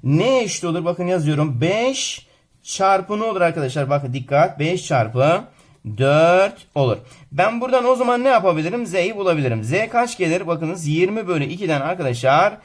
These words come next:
Z'miz ne geldi arkadaşlar? On geldi diyorum. On gelir. Peki şimdi Y'ye gelelim. Y çarpı sekiz dikkat.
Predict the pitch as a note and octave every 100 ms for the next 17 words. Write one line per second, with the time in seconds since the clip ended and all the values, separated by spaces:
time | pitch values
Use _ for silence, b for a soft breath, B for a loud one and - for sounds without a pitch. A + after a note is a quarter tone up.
0 | b b A#2+ B2 F#3 F#3+ C#3+ B2 F3 F3
1 | D3+ C3 B2+ B2 A#2+ E3+ G#3 - b b
2 | - F3 E3+ F#3 - - A2+ C#3 D#3+ A#2
3 | C#3 E3 - C3+ G#2+ F#2+ - C#3 C#3 D3
4 | - B2 G2+ - _ b b b b B3
5 | G3+ F#3+ C4 B3+ B3 B3+ C4 F#3+ D3 D#3+
6 | A3+ - C#3 B2 E3 B3 C4 B3 A3 G#3+
7 | A3+ G3+ E3+ D#3 C#3 C#3 C#3 C#3+ F#3 -